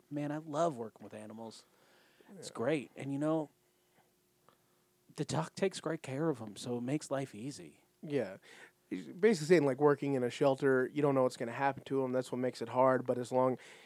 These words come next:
Speaker 2: you know, you do your part and the doctor's a good doctor and all that, you f-,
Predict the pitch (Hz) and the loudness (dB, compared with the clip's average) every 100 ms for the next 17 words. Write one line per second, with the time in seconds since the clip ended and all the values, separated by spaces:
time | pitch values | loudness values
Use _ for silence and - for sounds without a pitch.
0 | _ 135 120 113 131 135 127 123 127 - | _ 2 2 2 -4 2 2 4 2 4
1 | 120 113 117 127 120 127 127 - 117 113 | 6 6 4 -2 0 2 2 0 -8 -4
2 | 120 117 127 127 120 127 123 120 117 117 | -4 2 4 6 4 0 0 2 2 2
3 | 123 127 135 123 - | 0 -2 -4 -10 -10